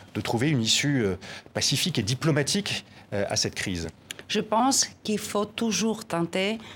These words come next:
Speaker 2: du, le dialogue. Je ne pense pas que, euh, aujourd'hui, euh, euh, le fait que le président Macron, les chanceliers, euh,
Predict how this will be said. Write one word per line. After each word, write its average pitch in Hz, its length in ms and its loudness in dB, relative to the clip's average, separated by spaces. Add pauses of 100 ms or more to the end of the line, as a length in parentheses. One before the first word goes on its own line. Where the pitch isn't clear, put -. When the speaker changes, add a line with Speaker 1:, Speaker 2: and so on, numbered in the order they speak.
(220)
Speaker 2:
du, 170 360 -2
le 175 180 0
dialogue. 170 520 2 (420)
Je 185 140 2
ne 185 80 2
pense 190 340 2
pas 226 220 2
que, 175 440 0 (300)
euh, 165 420 2 (100)
aujourd'hui, 185 840 0 (320)
euh, 156 800 4 (920)
euh, 156 240 2
le 185 140 2
fait 220 200 -2
que 214 100 -2
le 196 100 0
président 185 720 0
Macron, 196 580 2
les 180 140 0
chanceliers, 190 840 2 (640)
euh, 190 300 4